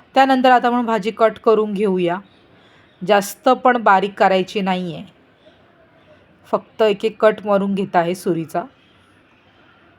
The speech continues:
इथे सर्व भाजी मी आता कापून एका बाउलमध्ये काढून घेत आहे. खूप झटपट होणारी रेसिपी आहे आणि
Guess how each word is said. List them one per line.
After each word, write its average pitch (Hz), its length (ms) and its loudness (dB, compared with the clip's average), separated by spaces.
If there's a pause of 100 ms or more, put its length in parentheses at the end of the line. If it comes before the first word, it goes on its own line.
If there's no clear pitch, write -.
(220)
इथे 196 200 -8
सर्व 240 460 0
भाजी 190 360 -2
मी 185 120 -2
आता 185 140 -4
कापून 180 360 0
एका 180 180 -2
बाउलमध्ये 175 500 0
काढून 170 320 0
घेत 175 200 -6
आहे. 165 240 -6 (3500)
खूप 233 180 -4
झटपट 240 680 -2
होणारी 226 360 4
रेसिपी 202 480 -2
आहे 196 280 0
आणि 185 240 -2